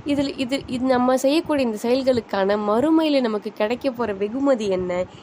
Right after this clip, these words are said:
இது எல்லாத்தையும் யோசிச்சு, கொஞ்சம் ஒரு அஞ்சு நிமிஷம் யோசிச்சு பார்த்தாலே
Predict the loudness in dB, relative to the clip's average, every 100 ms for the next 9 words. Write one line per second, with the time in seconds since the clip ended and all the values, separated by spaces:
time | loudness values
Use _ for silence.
0 | -10 -2 0 2 2 2 0 0 0 -2
1 | -4 -10 -8 -6 -4 -2 -2 -2 -6 -6
2 | -6 -4 -4 -4 -4 -6 -10 -8 -8 -6
3 | -6 -4 -4